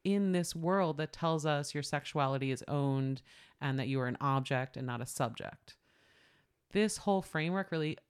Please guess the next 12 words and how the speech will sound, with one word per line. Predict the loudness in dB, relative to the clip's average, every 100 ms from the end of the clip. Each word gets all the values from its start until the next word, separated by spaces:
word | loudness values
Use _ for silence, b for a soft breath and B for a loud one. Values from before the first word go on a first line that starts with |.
| _ _
understands | 4 4 2 -2 -4 -2 0 0 -2
that | -4 -2
we | -2
are | -2
sexual | -4 -6 -6 -4 -4 -4
subjects, | -4 -2 0 0 -4 -8 -8 -14 -16 -18 _ _ _ _
responsible | -2 -2 -4 -2 0 0 0 -2 -2
to | -4 -2 0 0
ourselves | -2 -2 0 2 2 0
as | -4 -4
sexual | -4 -4 -4 -4
beings | -2 -4 -2 0 0 -2